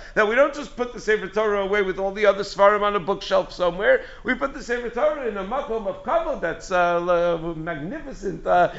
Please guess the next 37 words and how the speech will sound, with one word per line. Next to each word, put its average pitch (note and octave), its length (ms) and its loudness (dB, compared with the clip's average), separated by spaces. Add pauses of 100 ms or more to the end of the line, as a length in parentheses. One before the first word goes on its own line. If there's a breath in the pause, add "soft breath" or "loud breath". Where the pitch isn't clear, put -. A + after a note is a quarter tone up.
(140 loud breath)
uh, F#3+ 260 4
you F#3+ 120 0
know, G3 200 6
uh, F#3 140 6
place, A3+ 480 4
uh, F#3+ 200 4
to, F#3+ 260 -2
to F3+ 120 -6
keep B3+ 300 -6
a G#3+ 160 2
Sefer G3+ 320 -2
Torah. C#4+ 400 4 (220 loud breath)
So F3+ 160 -4
that's A3 280 4
something B3+ 380 2
that's, F#3 240 -2
uh, F3+ 160 0
that F#3 180 -6
gives G#3 220 -10
a, G3+ 80 -2
a, F3+ 720 -4
a - 40 -6
extreme - 360 -8
kavod C#4 520 4 (260 loud breath)
to, G3+ 240 0
uh, F3+ 200 8
to F3 140 -4
the E3 100 -6
Sefer E3 320 -4
Torah. F3 380 4 (120)
So F3+ 140 -4
that's G#3 240 6
what A#3 100 -4
makes B3+ 300 -4
it G#3+ 100 -14
Tashmisha G#3 520 -4
Kedusha. G#3 560 -4